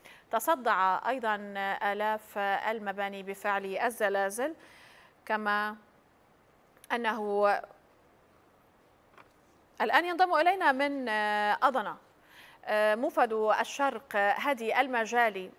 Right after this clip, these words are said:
ونحن معك الآن على الهواء. هادي، يعني توالت العواجل، هنالك، آه، هزة جديدة ضربت، آم، آه، في هاتاي،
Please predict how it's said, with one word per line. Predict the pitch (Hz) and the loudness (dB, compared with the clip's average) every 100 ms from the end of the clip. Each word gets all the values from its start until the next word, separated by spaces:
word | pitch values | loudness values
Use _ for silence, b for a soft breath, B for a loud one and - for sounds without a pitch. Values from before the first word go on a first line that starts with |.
| - | -8
ونحن | 208 277 - 302 | 0 2 2 0
معك | 330 339 311 | 2 4 4
الآن | 285 320 349 | 4 6 6
على | 294 277 | 8 6
الهواء. | 277 269 302 320 240 | 6 6 8 6 4
هادي، | 277 247 262 | 0 0 0
يعني | 254 214 220 208 214 214 | -2 2 2 2 0 -4
توالت | 233 220 294 339 254 - | 0 4 6 6 4 2
العواجل، | 220 208 214 226 226 233 277 | 0 4 4 4 2 0 -4
هنالك، | 247 226 214 214 208 208 - B B B | -4 -4 -4 0 2 2 -2 B B B
آه، | - 214 208 202 - | 4 6 6 4 2
هزة | 226 320 247 226 220 | 2 4 4 4 2
جديدة | 226 262 220 | 0 2 2
ضربت، | 208 254 240 208 - - | 4 2 2 2 0 -2
آم، | 202 196 196 196 196 196 180 - - | 0 4 4 4 2 -4 -14 -18 -4
آه، | 202 202 196 196 202 B B B B _ - | 0 2 2 0 -2 B B B B _ -16
في | 220 214 214 | -8 -6 0
هاتاي، | 226 - 214 254 415 | 0 2 4 4 4